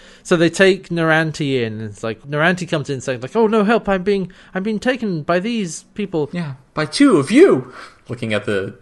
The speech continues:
Speaker 2: chariot that's, uh, guarding Braca and Grazer.
Speaker 1: Yeah, and so, uh, <laughs> then they, <laughs> I love this, that, um, Eren's been taking pointers from John, clearly.
Speaker 2: Mm.
Speaker 1: Because she's like,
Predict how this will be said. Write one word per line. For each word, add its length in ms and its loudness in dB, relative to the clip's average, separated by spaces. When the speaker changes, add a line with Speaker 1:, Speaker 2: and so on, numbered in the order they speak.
Speaker 2:
chariot 340 4
that's, 320 -6
uh, 120 -2
guarding 640 -2
Braca 260 0
and 140 -6
Grazer. 420 -2
Speaker 1:
Yeah, 260 -4
and 200 -2
so, 540 2
uh, 380 0
<laughs> 100 -4
then 200 2
they, 420 2
<laughs> 440 -20
I 160 -4
love 280 0
this, 460 2
that, 440 -2
um, 300 0
Eren's 320 2
been 160 -2
taking 380 -2
pointers 420 -2
from 200 -10
John, 380 -2
clearly. 540 -4
Speaker 2:
Mm. 40 -14
Speaker 1:
Because 280 2
she's 220 -4
like, 260 0